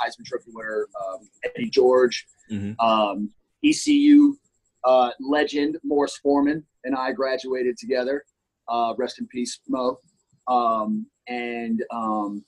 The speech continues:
Speaker 1: so that was, uh, you know, after a while I realized I wasn't gonna be quite good enough to start anywhere in college. Um, so, uh, bodybuilding was a great out-, a great, uh, outlet for me because I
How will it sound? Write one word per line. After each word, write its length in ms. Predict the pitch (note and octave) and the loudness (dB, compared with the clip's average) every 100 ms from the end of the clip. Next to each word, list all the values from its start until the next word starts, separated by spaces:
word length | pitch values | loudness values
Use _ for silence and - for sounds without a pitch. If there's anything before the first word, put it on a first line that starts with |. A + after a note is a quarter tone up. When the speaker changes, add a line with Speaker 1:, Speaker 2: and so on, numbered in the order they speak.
| _ _ _ _ _ - - | _ _ _ _ _ -20 -12
Speaker 1:
so 240 | - C3+ | 0 2
that 160 | C#3 D#3 | 4 4
was, 320 | D#3 D3+ C#3+ | 6 6 4
uh, 400 | D3+ C#3+ C#3 C#3 C3+ C#3 | 0 2 2 2 -2 -4
you 80 | D#3+ | -4
know, 180 | D3+ D3 - | -4 -4 -4
after 200 | E3+ F#3 | -4 0
a 60 | E3 | 2
while 200 | D#3+ D#3+ | 4 2
I 60 | |
realized 680 | D3+ D#3 D3 C#3+ C#3 C3 - - | 0 -2 -2 0 -2 -4 -10 -12
I 80 | C3 | -6
wasn't 300 | C#3+ D3+ C3+ | -6 -6 -6
gonna 120 | C3+ | -6
be 120 | B2+ A2 - | -6 -12 -6
quite 220 | D3 D3 _ | -4 -4 _
good 140 | D3 | -4
enough 340 | C#3+ C#3 C3+ C3+ _ _ _ | -4 -4 -6 -8 _ _ _
to 100 | - | -20
start 420 | C3+ - C3+ C3+ C3+ | -18 -10 -4 -4 -4
anywhere 360 | C3+ C3 C3+ C3 | -6 -4 -6 -6
in 80 | |
college. 600 | C3 C3 C3 C3+ C3 - - _ _ _ _ | -8 -4 -2 -2 -6 -8 -20 _ _ _ _
Um, 440 | A#2+ A#2 A2 G#2+ A2 | -6 -4 -4 -4 -8
so, 580 | - B2 A#2+ A2+ A2+ A2+ | -8 -6 -6 -4 -6 -6
uh, 260 | A2 A2 G#2+ | -8 -8 -4
bodybuilding 360 | C3 C3 C3 C3 | 0 0 0 -4
was 140 | B2 | -6
a 40 | - | -6
great 200 | C3+ B2+ | -6 -4
out-, 180 | B2 B2+ B2 | -4 -6 -8
a 60 | A2+ - | -14 -12
great, 200 | C#3 C3+ - - | -6 -6 -8 -12
uh, 260 | A2+ A#2+ | -8 -4
outlet 180 | C3+ B2 - | -6 -6 -6
for 160 | C3 | -4
me 120 | B2+ | -4
because 320 | B2 A#2 - _ | -6 -8 -16 _
I 20 | _ | _